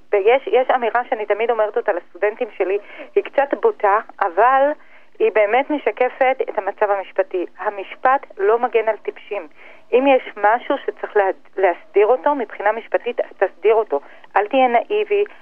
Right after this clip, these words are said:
אל תחשוב זה לא נעים. אבו נעים כבר לא כאן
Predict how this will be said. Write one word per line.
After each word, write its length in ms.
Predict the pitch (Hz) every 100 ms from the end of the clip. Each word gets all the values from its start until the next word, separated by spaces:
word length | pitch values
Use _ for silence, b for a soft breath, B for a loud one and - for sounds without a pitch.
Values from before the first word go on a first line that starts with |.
| B
אל 100 | 196
תחשוב 400 | 220 - - 240 202
זה 80 | 196
לא 160 | 208 208
נעים. 440 | 208 - 196 202 -
אבו 160 | 220 233
נעים 480 | 220 - 233 247 247 - -
כבר 280 | 185 208
לא 140 | 214 226
כאן 220 | - 208